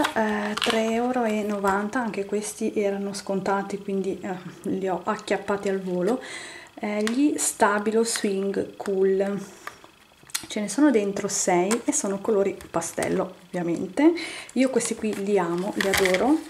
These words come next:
ce li ho già nelle colorazioni fluo e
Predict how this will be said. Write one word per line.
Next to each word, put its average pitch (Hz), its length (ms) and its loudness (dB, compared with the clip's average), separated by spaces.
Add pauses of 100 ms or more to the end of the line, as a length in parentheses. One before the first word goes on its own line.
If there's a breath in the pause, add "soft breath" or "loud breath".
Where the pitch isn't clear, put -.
ce - 140 0
li 202 80 2
ho 202 80 4
già 226 400 2
nelle 202 280 0
colorazioni 196 600 0
fluo 190 440 2 (1040 loud breath)
e - 300 0